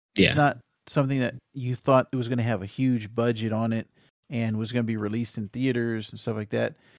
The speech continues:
Speaker 1: But
Speaker 2: Right.
Speaker 1: man, I was thinking about if they did Avatar: The Last Airbender like this, in this style.
Speaker 2: Oh,
Speaker 1: Now, I
Speaker 2: yeah.
Speaker 1: love hand-drawn animation, but if, if they were gonna do computer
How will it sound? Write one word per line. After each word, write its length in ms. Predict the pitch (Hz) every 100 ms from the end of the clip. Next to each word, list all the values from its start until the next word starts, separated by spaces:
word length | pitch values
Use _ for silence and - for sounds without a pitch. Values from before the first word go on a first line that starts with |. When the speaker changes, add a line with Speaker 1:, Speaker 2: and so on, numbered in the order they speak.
| _ _ -
Speaker 1:
But 100 | 127
Speaker 2:
Right. 100 | -
Speaker 1:
man, 240 | 175 185
I 60 | 156
was 140 | 147
thinking 140 | 170 156
about 320 | 139 127 - _ _ _ _ -
if 80 |
they 120 | 120 156
did 220 | 170 -
Avatar: 440 | 127 135 143 156 139
The 80 |
Last 260 | 120 123 - -
Airbender 560 | 127 131 139 147 156
like 280 | 127 113 90
this, 480 | 113 143 175 - -
in 160 | 127 110
this 160 | 123 135
style. 600 | - 107 117 139 170 - _ _ _ -
Speaker 2:
Oh, 200 | 110 95
Speaker 1:
Now, 120 | 139
I 40 | 170
Speaker 2:
yeah. 80 |
Speaker 1:
love 200 | 185 202 151
hand-drawn 520 | 147 156 131 120 107
animation, 760 | 107 101 101 - - 90 113 - -
but 300 | 127 98 - _ _ _ _ _ _ _ _ -
if, 160 | 117 _
if 160 | 151 -
they 100 | 135
were 80 | 120
gonna 160 | 127
do 280 | 110 127 151
computer 760 | - 113 - 123 127 147 170